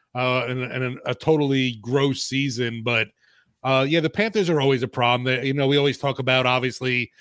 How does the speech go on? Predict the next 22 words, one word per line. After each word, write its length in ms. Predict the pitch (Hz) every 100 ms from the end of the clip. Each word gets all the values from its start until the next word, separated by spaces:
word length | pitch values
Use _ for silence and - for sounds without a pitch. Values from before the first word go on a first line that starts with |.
| - _ -
the 80 |
Falcons 640 | 127 135 135 120 131 127 120
and 140 | 127
even 160 | 160 151
the 80 | 123
Buccaneers 560 | 143 131 127 131 131
when 140 | 123 123
they 100 | 113
had 200 | 127 117
with 160 | 120 - _ _ _ -
the, 100 | 127
the 240 | 123 139 160
rivalry 500 | 165 175 151 151 151
got 200 | 143 131
heightened 380 | - 151 135 127
because 360 | 120 131 117
Tom 340 | - 135 131 120
Brady 300 | 135 139 131
was 180 | 117 104
there. 340 | 117 113 104 _ _ _ -
But 140 | 175
there's 280 | 240 233 -